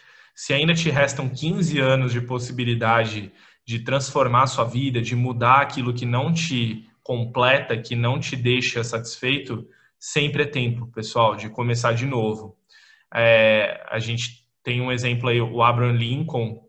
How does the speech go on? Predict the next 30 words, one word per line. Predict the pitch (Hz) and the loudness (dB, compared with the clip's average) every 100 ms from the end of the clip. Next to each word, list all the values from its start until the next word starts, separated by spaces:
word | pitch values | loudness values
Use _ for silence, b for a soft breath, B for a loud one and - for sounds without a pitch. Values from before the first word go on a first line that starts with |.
| _ | _
ele | - 117 117 131 139 | -8 -4 0 0 -2
foi, | - 131 | -4 -2
era | 131 127 | 0 0
um | |
homem | 131 135 135 | 2 0 0
fracassado | - 151 160 - 143 - 143 | -2 0 0 0 4 4 2
até | 131 | 0
os | 135 | 0
sessenta | 165 165 165 180 | -2 -2 0 2
anos, | 127 123 120 107 | 2 2 0 -6
e | |
com | 107 120 | -8 -8
sessenta | 120 120 127 131 | -6 -4 -2 0
anos | 123 127 | 2 0
ele | 143 143 | -2 -4
se | - | -4
tornou | 147 143 | -2 -2
presidente | 139 127 127 131 | -4 -4 -4 -6
dos | 135 120 | -8 -4
Estados | - 120 | 0 0
Unidos. | 123 113 110 107 - B B B B | 0 -2 -4 -8 -12 B B B B
Exemplos | 123 127 127 131 170 - 131 117 - | 0 0 2 0 0 -2 -4 -4 -6
como | 127 120 110 | -4 -2 0
o | |
dele | 110 120 147 123 | 0 -2 -2 -2
não | 123 | -2
faltam, | 165 - 120 120 117 | 0 4 4 4 -2
de | 104 | -8
pessoas | - 113 - 120 120 120 | -8 -8 -6 -2 -2 -2
que | - 127 131 135 | -4 -2 -2 -6